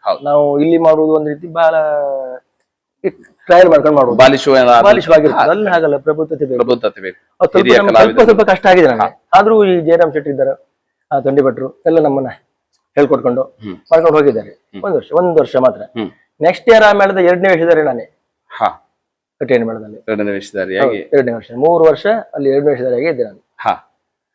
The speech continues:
Speaker 1: ಅಲ್ಲಿಂದ
Speaker 2: ಅಂತ ನಂಗೆ ಕಷ್ಟ
Speaker 1: ಹಾ.
Speaker 2: ಏನು ಅನ್ಸ್ಲಿಲ್ಲ.
Speaker 1: ಹ್ಮ್.
Speaker 2: ಎಲ್ಲ ವೇಷಗಳು ಸಾಮಾನ್ಯವಾಗಿ ಹೊಸ ಪ್ರಸಂಗಗಳು ಬರ್-, ಬರುವುದು. ಆಮೇಲೆ ತುಂಬಾ ಪ್ರಸಂಗಗಳು ಬರ್ತಿತ್ತು, ಮಾಗದ ವಧೆಯೋ, ಹ್ಮ್,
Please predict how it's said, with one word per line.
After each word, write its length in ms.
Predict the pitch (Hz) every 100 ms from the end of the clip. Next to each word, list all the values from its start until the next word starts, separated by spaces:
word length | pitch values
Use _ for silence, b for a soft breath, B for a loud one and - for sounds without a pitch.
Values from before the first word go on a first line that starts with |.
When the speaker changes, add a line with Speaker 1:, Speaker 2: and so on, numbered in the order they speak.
| _ _ 127
Speaker 1:
ಅಲ್ಲಿಂದ 260 | 147 151
Speaker 2:
ಅಂತ 100 | 143
ನಂಗೆ 260 | 147 185 160
ಕಷ್ಟ 120 | 165
Speaker 1:
ಹಾ. 140 | 120
Speaker 2:
ಏನು 100 | 170
ಅನ್ಸ್ಲಿಲ್ಲ. 280 | 160 156 151 180 226 -
Speaker 1:
ಹ್ಮ್. 140 | 214
Speaker 2:
ಎಲ್ಲ 200 | 208 240 233
ವೇಷಗಳು 380 | 214 208 196 202
ಸಾಮಾನ್ಯವಾಗಿ 580 | 120 135 165 175 180
ಹೊಸ 140 | 165 151 175
ಪ್ರಸಂಗಗಳು 460 | 170 175 175 185
ಬರ್-, 220 | 175 175
ಬರುವುದು. 360 | 156 175 131 143 220 _ _ _ _ _ -
ಆಮೇಲೆ 180 | 240 240
ತುಂಬಾ 200 | 233 233
ಪ್ರಸಂಗಗಳು 300 | 214 214 196
ಬರ್ತಿತ್ತು, 320 | 180 165 147
ಮಾಗದ 300 | 143 143 139
ವಧೆಯೋ, 400 | 135 135 135 139 - _ _ _ -
ಹ್ಮ್, 300 | 143 135 131